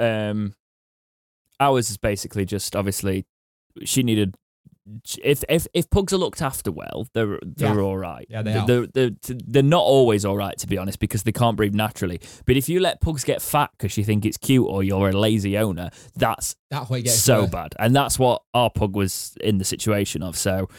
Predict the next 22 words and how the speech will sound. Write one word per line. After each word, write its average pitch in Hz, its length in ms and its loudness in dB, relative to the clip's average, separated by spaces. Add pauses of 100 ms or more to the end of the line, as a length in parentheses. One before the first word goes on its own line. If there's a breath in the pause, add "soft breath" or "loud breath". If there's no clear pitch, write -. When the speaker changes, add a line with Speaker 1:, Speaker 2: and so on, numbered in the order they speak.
(280 loud breath)
Speaker 1:
she's 131 240 4
just 113 180 -2
now 101 380 2
an 104 80 -4
absolute 95 500 -6
unit 101 540 0 (320)
because 101 340 -2
she's, 101 380 0
we, 113 280 2
we, 95 520 -2
she's 110 180 -2
Speaker 2:
You 110 60 2
Speaker 1:
lost 101 160 4
so 165 240 6
Speaker 2:
nicknamed 151 60 4
Speaker 1:
much - 120 2
Speaker 2:
the, 147 60 2
you 147 80 6
Speaker 1:
weight. 151 140 4
Speaker 2:
nicknamed 151 300 6
the 139 60 6
Fizz. - 440 -2